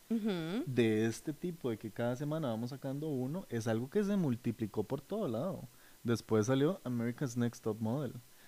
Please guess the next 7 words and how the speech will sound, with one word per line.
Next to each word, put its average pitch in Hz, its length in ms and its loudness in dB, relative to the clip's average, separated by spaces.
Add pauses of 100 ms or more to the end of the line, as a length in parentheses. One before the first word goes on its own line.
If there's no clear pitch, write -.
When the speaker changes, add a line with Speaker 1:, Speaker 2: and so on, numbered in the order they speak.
(140)
Speaker 2:
Después 110 400 2
salió, 135 340 6
Speaker 1:
Ujú. 165 500 0
Speaker 2:
eh, 113 440 6
Speaker 1:
Project 190 340 4
Runway. 190 460 6 (100)
Speaker 2:
exacto. 113 600 -2